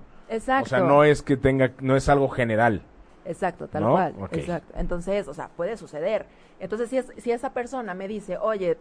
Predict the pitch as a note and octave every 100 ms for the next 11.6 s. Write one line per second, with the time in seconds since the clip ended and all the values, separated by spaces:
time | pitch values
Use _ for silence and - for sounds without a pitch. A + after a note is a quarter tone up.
0 | - - F3 A3 G3+ F#3+ G3+ G#3+ G#3+ -
1 | F3+ D3+ D#3+ E3+ F3 G3 G#3 G#3+ A3 -
2 | A3+ G#3+ G3+ G#3 - - - - - -
3 | - E3+ F3+ F3 F3 F3 F3 - E3+ E3
4 | F4+ D#4 F3 - F2+ G2 G#2 C4 - -
5 | - - - - - G3 A#3 A#2+ B2 D#3
6 | - D#3 D3+ D#3 - - - _ - A#2
7 | B2+ C3+ C3 - C3+ B2+ C#3 - C3+ D#3
8 | E3+ C3 C#3+ C3+ G2+ - _ - B2+ C#3
9 | D3 D3 - C#3 C3+ C3+ D3+ C#3+ D3 D3+
10 | D3 C#3 B2+ C#3 C#3+ - B2 A2+ B2 B2+
11 | B2+ B2 A2+ B2+ C3 D#3+